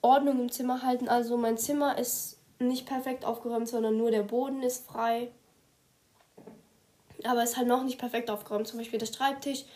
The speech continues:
äh, da liegen einfach Sachen rum. Und der ist auch gar nicht so schön geordnet, wie ich's gern hätte. Aber das mache ich dann vielleicht noch in den Ferien,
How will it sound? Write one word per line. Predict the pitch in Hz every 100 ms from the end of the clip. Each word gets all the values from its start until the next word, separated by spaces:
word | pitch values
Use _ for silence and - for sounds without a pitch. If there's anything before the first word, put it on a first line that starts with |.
| - - - _ _
äh, | 226 220
da | 214
liegen | 214 233 247 247
einfach | - 220 220 208
Sachen | - - 196 - 277
rum. | 269 247 285 302 320 330 - _ _ _ _ _ _ _ _ _ _ _ _
Und | - 226 214
der | 208
ist | 208 -
auch | 208 208 -
gar | 202 208
nicht | 214 220 - - -
so | - 202
schön | 196 - 202
geordnet, | 202 214 214 220 -
wie |
ich's | 214 -
gern | 202 202
hätte. | - 214 214 294 415 - - _ _ _ _ - - - - _ _ _ _ _ -
Aber | 240 233 247 247
das | 226 226 -
mache | 220 226 214 220
ich | -
dann | 214 208
vielleicht | - 202 196
noch | 196
in |
den | 208 202
Ferien, | 381 381 359 339 330